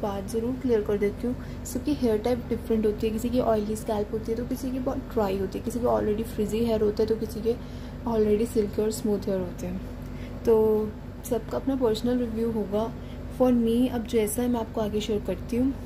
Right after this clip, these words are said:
सबसे पहले मैं आपको इसकी पैकेजिंग दिखाती हूँ किस तरीके से हुई है, ठीक है। तो ऐसे एक yellow color की इसकी पैकेजिंग है, plastic की ये बॉटल है और ये pump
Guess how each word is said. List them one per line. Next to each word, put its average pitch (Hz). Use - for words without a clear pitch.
सबसे 233
पहले 226
मैं 220
आपको 214
इसकी 220
पैकेजिंग 190
दिखाती 180
हूँ 190
किस 196
तरीके 180
से 202
हुई 180
है, -
ठीक 226
है। 285
तो 214
ऐसे 214
एक 220
yellow 202
color 208
की 214
इसकी 214
पैकेजिंग 208
है, 254
plastic -
की 233
ये 220
बॉटल 196
है -
और 202
ये 196
pump 190